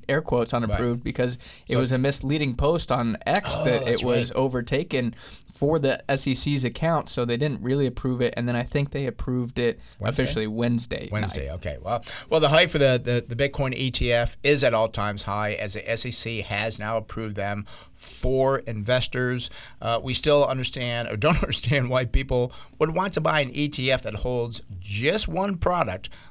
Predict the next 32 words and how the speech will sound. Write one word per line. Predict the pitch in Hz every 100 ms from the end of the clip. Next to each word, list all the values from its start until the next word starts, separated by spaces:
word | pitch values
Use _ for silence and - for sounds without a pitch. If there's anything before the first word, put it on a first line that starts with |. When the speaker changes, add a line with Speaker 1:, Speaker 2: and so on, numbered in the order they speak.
| -
Speaker 2:
like | - 123
a | 120
Bitcoin. | 117 139 - 107 80 60 - - - -
But | 139
for | 147
those | 147 156
who | 135 139
do, | 127 156 139 123
the | 127
fees | 117 - 139 135
are | 127
out, | 117 123 123
and | 110
Fidelity | 107 110 123 123
has | 123 117
disclosed | 113 - 117 117 110
that | 101
they | 113
will | 110
charge | 107 - 101 104 98 - - - -
point | - 139 143 156 -
three | - 143
nine | 127 123
percent | 123 127 123 127
annually | 113 113 113
for | 110
holding | 98 113 104
the |
Bitcoin. | 104 151 156 - 135 135 131 131 - - -
Uh, | 98 104
their | 95 113 123
T-, | - 120 -